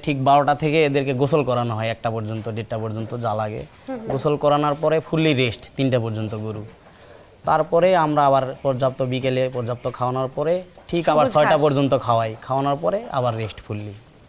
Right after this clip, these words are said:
Speaker 2: আচ্ছা,
Speaker 1: ভাগাভাগি করা হয়।
Speaker 2: সেক্ষেত্রে, আহ, সবুজ ঘাসটা কি আপনাদের নিজেদের?
Speaker 1: জি।
Speaker 2: আর সেই নিজেদের ঘাসটা কোথা থেকে নিচ্ছেন, মানে নিজেরা
Speaker 1: এ-, এই
Speaker 2: উৎপাদন
Speaker 1: পাশে
Speaker 2: করেন?
Speaker 1: আমাদের কিছু ঘাস আছে, ওই পাশে আমাদের ঘাস আসে।
Speaker 2: আচ্ছা,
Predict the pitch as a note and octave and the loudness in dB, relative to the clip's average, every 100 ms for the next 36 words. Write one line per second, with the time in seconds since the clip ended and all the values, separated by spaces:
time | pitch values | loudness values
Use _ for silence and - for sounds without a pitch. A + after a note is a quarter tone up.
0 | - G#2 A2+ A2+ A2 A#2 G#2+ F3+ E4+ E4+ | -6 -4 -2 -2 -4 -6 -6 -2 -2 2
1 | F4+ D4 A#3+ - F4+ F#4+ C#4 D4+ E4 - | 2 2 0 0 0 0 0 -2 -2 -2
2 | F4+ E4 C4+ D4 D4 C#4+ C#4 E4 F3+ - | 0 0 0 -2 -2 -2 -2 -2 -4 -6
3 | - - A#2+ B2 - - - - - - | -14 -6 -2 -4 -6 -18 -20 -20 -20 -6
4 | - G#3+ A3 D4 C#4 C4+ D4 D#4 C#4 C#4 | -2 0 0 -2 -2 -2 -2 -2 -2 -4
5 | - C#4+ C#4+ C#4+ C#4 A3 F#3+ A3 G#3+ G#3 | -4 -6 -6 -6 -6 -6 -6 -6 -4 -4
6 | A3+ B3+ B3+ B3+ F#3 E3 E3+ E3 E3 D#3+ | -4 0 2 4 2 0 0 4 2 4
7 | E3+ D#3+ D#3+ D3+ D#3 D#3 B2 C#3 C#3+ D3 | 4 4 2 0 -2 -2 0 0 2 0
8 | D#3 D3 C#3+ C#3+ C#3 C#3 C3+ B2+ B2 B2+ | 2 2 2 0 0 -2 0 -2 -4 -6
9 | C3 A#2+ C#3 A3 - G#3+ | -8 -8 -8 -10 -10 -12